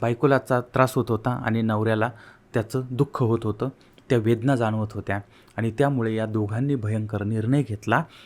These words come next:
हे जग सोडून जाण्याचा. स्वतःला संपवण्याचा. पण आपण गेल्यानंतर आपल्या मुलीचं कसं होणार? आपण जिवंतपणी आपल्याला कोणी मदत केली नाही, पण आपण गेल्यानंतर मात्र आपल्या लेकीचे लोकं लचके तोडल्याशिवाय राहणार नाहीत आणि म्हणून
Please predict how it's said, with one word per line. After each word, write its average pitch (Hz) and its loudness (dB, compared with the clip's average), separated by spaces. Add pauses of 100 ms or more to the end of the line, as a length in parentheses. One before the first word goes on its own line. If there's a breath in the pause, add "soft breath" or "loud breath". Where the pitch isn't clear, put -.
(120 loud breath)
हे 131 6 (180)
जग 120 4 (100)
सोडून 131 6
जाण्याचा. 95 0 (540 loud breath)
स्वतःला 120 0
संपवण्याचा. 113 -2 (500 loud breath)
पण 135 6
आपण 170 2
गेल्यानंतर 113 0
आपल्या 151 -2
मुलीचं 147 2
कसं 127 -4
होणार? 107 -4 (460 loud breath)
आपण 160 2 (220)
जिवंतपणी 143 2
आपल्याला 123 0
कोणी 127 0
मदत 117 2 (140)
केली 104 0
नाही, 104 -2 (300 loud breath)
पण 127 0
आपण 110 2
गेल्यानंतर 147 6
मात्र 127 0
आपल्या 143 2
लेकीचे 127 0
लोकं 123 0
लचके 123 0
तोडल्याशिवाय 127 4
राहणार 110 0
नाहीत 101 -4 (460 loud breath)
आणि 123 2
म्हणून 127 2